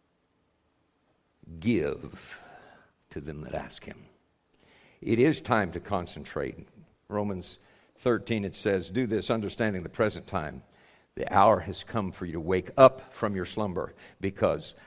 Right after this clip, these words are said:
our salvation is nearer now than when we first believed." The night is nearly over, the day is almost here, so let's put aside the deeds of darkness and put on the armor of light. Let us behave decently as in the daytime,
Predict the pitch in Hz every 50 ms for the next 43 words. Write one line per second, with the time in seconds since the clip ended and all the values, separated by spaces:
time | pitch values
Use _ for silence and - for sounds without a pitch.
0 | - _ _ - - 104 110 110 110 - - - 104 104 90 95 98 95 - -
1 | 98 92 92 - 95 87 - 98 98 117 127 107 104 101 95 95 104 104 98 92
2 | 85 87 - 78 101 98 92 85 80 80 78 - - - 82 78 76 - - -
3 | - - - _ _ _ _ _ _ _ _ _ _ _ - - 71 64 65 76
4 | - - - - - - - - - - - - _ _ _ _ _ _ _ _
5 | _ - 62 69 78 87 117 135 131 123 131 113 - 131 127 123 120 117 120 120
6 | 120 107 110 95 98 90 87 92 127 135 131 117 110 - 123 117 113 110 110 107
7 | - - 120 117 113 110 - - - - - - 127 120 110 92 - - - -
8 | - 202 190 160 - - 147 143 139 117 117 107 131 139 131 95 - - 92 135
9 | 139 135 - 120 113 - 92 90 - 165 165 160 143 127 113 123 139 143 131 123
10 | 113 98 98 95 110 139 143 127 - - - - - - 147 147 147 123 - -
11 | 131 117 131 120 107 95 90 160 233 247 - - 185 143 160 160 151 135 123 127
12 | 123 104 104 92 92 156 175 156 - 151 143 139 135